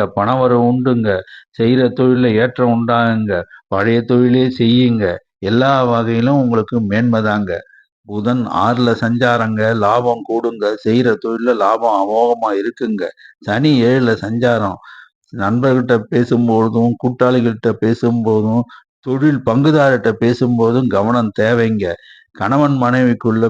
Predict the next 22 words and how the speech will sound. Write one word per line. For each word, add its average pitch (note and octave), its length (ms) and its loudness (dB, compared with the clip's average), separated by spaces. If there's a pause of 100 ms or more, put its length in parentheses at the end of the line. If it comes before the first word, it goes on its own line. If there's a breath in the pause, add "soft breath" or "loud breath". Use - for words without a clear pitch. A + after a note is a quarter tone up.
பேசும்போது A2 640 0
அனுசரணையா A#2 680 0
விட்டு A#2 300 -2
கொடுத்து A2+ 340 -2
போங்க. G2+ 340 0 (440 soft breath)
ராகு B2 380 0
எட்டுல A2+ 440 0
சஞ்சாரங்க, G#2+ 640 -2 (400 soft breath)
ஆரோக்கியத்துல A2+ 720 0
கவனம் G2+ 400 -2
வையுங்க. G#2 400 -2 (800 soft breath)
சந்திரன் C#3 440 -2
எட்டுல A#2 400 0
சஞ்சாரங்க, B2+ 640 0
எல்லாத்துலயும் C3 840 0
கவனமா A#2+ 500 0
இருங்க. A#2 440 0
மேன்மை A2 400 -2
உண்டுங்க. G#2 540 0 (580 soft breath)
சுக்கிரன் C3+ 540 -2 (1200 soft breath)
எட்டுல C#3+ 380 -2
சஞ்சாரங்க, B2+ 640 0